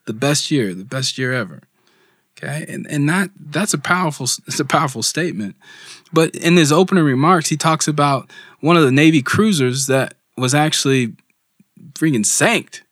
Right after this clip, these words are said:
back in World War Two. I mean, it went down with eleven hundred crewmen. You know, and that stuff resonates with me because my father, that's how he, that's how he was killed in the Navy.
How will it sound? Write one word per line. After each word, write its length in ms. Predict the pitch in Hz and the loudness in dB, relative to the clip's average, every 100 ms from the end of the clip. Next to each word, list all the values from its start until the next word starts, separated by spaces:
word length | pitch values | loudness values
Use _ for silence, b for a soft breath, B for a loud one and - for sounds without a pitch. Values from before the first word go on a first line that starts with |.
| _ - | _ -2
back 220 | 135 143 | 0 2
in 140 | 139 | 2
World 160 | 143 139 | 2 2
War 120 | 131 | 2
Two. 360 | 123 156 143 - _ _ _ _ _ _ _ _ _ - | 0 -2 -4 -8 _ _ _ _ _ _ _ _ _ -12
I 40 | |
mean, 140 | 107 143 | -4 0
it 40 | |
went 220 | 147 120 | 2 2
down 400 | 101 147 185 98 | 2 2 2 0
with 180 | 98 110 - | -4 -4 -4
eleven 640 | 113 107 143 170 170 139 | -4 0 0 2 0 -4
hundred 600 | - 143 160 156 135 - | -6 -4 -2 0 -2 -6
crewmen. 540 | - - 175 131 - - _ _ _ _ _ _ _ _ _ - - | -6 2 2 2 -6 -14 _ _ _ _ _ _ _ _ _ -20 -8
You 100 | 165 | -2
know, 60 | |
and 80 | 156 | 0
that 100 | 214 | 2
stuff 260 | - 147 120 | 2 0 2
resonates 480 | 139 135 131 127 | 2 2 0 0
with 100 | 127 | -2
me 120 | 151 175 | 0 0
because 260 | 143 123 | 0 -2
my 180 | 139 143 | 0 -2
father, 360 | 143 123 117 123 | -2 -2 -2 -2
that's 200 | 135 139 | -4 -2
how 120 | 127 | -4
he, 260 | 113 127 - | -4 -4 -4
that's 200 | 127 139 | -6 -4
how 160 | 131 | -2
he 160 | 123 160 | 0 -2
was 160 | 160 | -2
killed 340 | - - 220 131 | -4 -2 -2 -2
in 80 | 113 | -2
the 80 | |
Navy. 480 | 123 151 226 135 - | -2 -2 -4 -8 -14